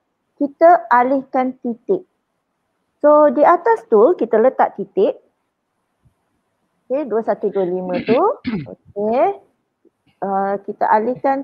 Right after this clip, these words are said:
titik dua kali. Ah, okey. So, dapat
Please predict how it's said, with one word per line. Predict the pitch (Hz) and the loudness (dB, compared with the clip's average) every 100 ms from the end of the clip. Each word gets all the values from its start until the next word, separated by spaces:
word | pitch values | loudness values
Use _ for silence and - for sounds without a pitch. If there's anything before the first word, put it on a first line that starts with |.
| - | -10
titik | 233 254 _ 233 233 220 185 | -12 -12 _ 0 4 2 0
dua | 190 190 180 | -2 0 -2
kali. | 175 160 151 165 202 359 508 _ _ _ _ 415 - _ _ _ _ _ _ 359 370 415 415 415 403 381 403 381 370 339 330 320 - _ _ _ _ _ _ _ 359 381 359 359 _ _ _ _ 330 359 | -4 -10 -6 -4 -2 -2 -4 _ _ _ _ -20 -20 _ _ _ _ _ _ _ -18 -18 -16 -20 -20 -20 -20 -20 -20 _ -20 -20 -20 _ _ _ _ _ _ _ -20 -20 -20 -20 _ _ _ _ _ -12
Ah, | 175 190 202 202 185 170 160 160 | -8 -4 -2 -2 -2 -2 -4 -6
okey. | 165 311 427 - _ _ _ - | -4 -2 -2 -4 _ _ _ 0
So, | 277 285 285 240 - | 4 4 4 2 2
dapat | 311 - 370 | 2 2 -2